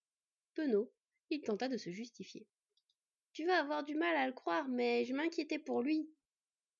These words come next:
Et pour manifester ton inquiétude, tu t'es mis à le frapper, c'est bien cela ? » répartit la louve en colère. « Je, » commença-t-il. « Je ne sais pas comment c'est arrivé. Je lui parlais, il voulait pas me répondre, et, et voilà. » «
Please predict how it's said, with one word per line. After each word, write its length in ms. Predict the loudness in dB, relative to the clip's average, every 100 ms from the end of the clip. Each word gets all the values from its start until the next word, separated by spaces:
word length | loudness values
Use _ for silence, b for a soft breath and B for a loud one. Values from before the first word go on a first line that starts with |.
| _ _
Et 120 | -6
pour 160 | -2 0
manifester 500 | 2 2 0 -2 -2
ton 120 | 0
inquiétude, 580 | 0 0 -4 -2 -4 -2
tu 120 | -4
t'es 120 | -2
mis 140 | -2 0
à 60 |
le 120 | -2 -4
frapper, 400 | -6 -4 0 0
c'est 140 | 2
bien 140 | 0
cela ? » 300 | -2 -2 -2 -2 _ _
répartit 440 | -8 -6 -6 -4 0
la 100 | 2
louve 180 | 2 0
en 80 |
colère. « 440 | 0 0 -2 -4 -10 _ _ _ _ _ -6
Je, » 640 | 2 4 6 4 -2 -12 -12
commença-t-il. « 760 | -8 -6 -4 -6 -6 -8 -8 -12 _ _ _
Je 120 | 4 8
ne 80 |
sais 180 | 8 6
pas 220 | 4 2
comment 260 | 2 0 0
c'est 160 | 0 0
arrivé. 500 | 2 2 2 0 -2 b b -2
Je 120 | 6
lui 120 | 6 6
parlais, 520 | 2 2 2 2 2
il 80 | 2
voulait 220 | 4 4
pas 140 | 4
me 80 | 4
répondre, 640 | 4 2 2 2 2 2
et, 200 | 0 0 -4 B B B
et 100 | 0
voilà. » « 380 | 4 4 2 -2